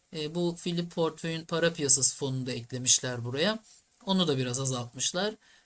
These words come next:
E, burası zaten yüzde birin altında azalışlar. Yani ağırlık olarak İş Bankası, Petkim ve Enka'yı düşürmüşler. Bunun yerine Garanti ve Aselsan'ı aldıkları için ve bu iki şirket de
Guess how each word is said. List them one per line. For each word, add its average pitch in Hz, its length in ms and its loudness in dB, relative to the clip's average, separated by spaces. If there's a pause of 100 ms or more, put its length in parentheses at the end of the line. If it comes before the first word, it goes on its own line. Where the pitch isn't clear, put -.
(160)
E, 180 280 -4
burası 190 320 8
zaten 185 340 4
yüzde 180 400 0
birin 170 200 4
altında 131 680 -2 (200)
azalışlar. 135 800 0 (600)
Yani 170 320 2
ağırlık 190 500 4
olarak 147 480 -2
İş - 260 4
Bankası, 139 440 4
Petkim 151 440 -4
ve 180 60 0
Enka'yı 131 760 -4
düşürmüşler. 170 840 -2
Bunun 170 160 -2
yerine 131 360 -2
Garanti 143 440 -4
ve 131 100 -4
Aselsan'ı 135 680 4
aldıkları 143 480 -4
için 143 240 -2
ve 139 160 -2
bu 165 120 -4
iki 165 280 -4
şirket - 580 0
de 135 220 -4